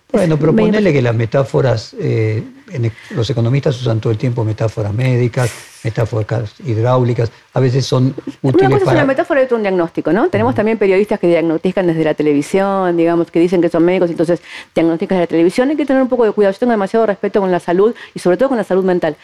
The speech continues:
Speaker 2: como para permitir que se hagan ese tipo de
Speaker 1: Pero
Speaker 2: diagnósticos, digamos.
Speaker 1: independientemente del uso de la figura, eh, uno podríamos decir popularmente, al presidente no le cayó la ficha.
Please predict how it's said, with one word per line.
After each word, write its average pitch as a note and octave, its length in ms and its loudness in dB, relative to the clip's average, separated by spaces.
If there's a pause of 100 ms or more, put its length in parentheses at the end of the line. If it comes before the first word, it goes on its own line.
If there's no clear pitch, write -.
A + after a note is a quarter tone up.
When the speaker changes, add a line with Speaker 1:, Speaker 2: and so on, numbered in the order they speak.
(260)
Speaker 2:
como E3+ 200 0
para D#3+ 200 -2
permitir E3 420 0
que F#3 100 0
se - 140 -4
hagan E3 140 2
ese D#3 160 -4
tipo - 240 0
de D#3+ 260 0
Speaker 1:
Pero E3+ 160 2
Speaker 2:
diagnósticos, D3+ 600 0
digamos. D3 280 2
Speaker 1:
independientemente C#3 1120 0
del A2+ 200 0
uso C3+ 200 -2
de A#2+ 60 0
la A2 140 0
figura, A2 500 -2 (680)
eh, A#2 440 0
uno B2+ 240 0
podríamos A#2 500 0
decir A#2 300 -4
popularmente, A#2+ 580 0
al A#2 120 0
presidente C#3 440 -2
no C3 100 2
le B2 120 0
cayó A#2 240 0
la A2 120 2
ficha. F2+ 400 -6